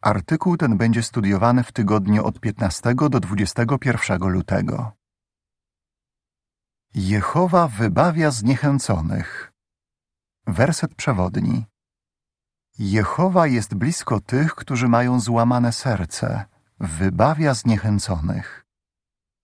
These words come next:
Psalm trzydziesty czwarty, werset osiemnasty, przypis. Pieśń trzydziesta. Bóg Jehowa, mój przyjaciel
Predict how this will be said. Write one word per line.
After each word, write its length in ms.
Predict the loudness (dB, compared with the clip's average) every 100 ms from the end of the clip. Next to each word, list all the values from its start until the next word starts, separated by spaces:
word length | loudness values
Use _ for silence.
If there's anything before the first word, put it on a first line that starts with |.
| _ _ _ -10
Psalm 360 | 0 2 2
trzydziesty 440 | 0 -2 -2 -2 -6
czwarty, 500 | 0 0 0 -4 -2
werset 380 | 0 -2 -4 -6
osiemnasty, 840 | -4 -2 0 0 -2 -4 -2 -2 -4 _ -14
przypis. 680 | -6 -6 -6 -10 -10 -12 -18 _ _ _ _ _ _ _ _ _ _ _ _
Pieśń 500 | 0 2 2 2 2 0
trzydziesta. 880 | -2 0 0 -2 -6 -4 -4 -6 -14 _ _ _ _ _ -4
Bóg 300 | 0 2 4
Jehowa, 680 | 2 2 -2 2 2 2 -2 -16 _ _
mój 260 | 2 2 2
przyjaciel 840 | -2 -2 4 4 2 0 0 -2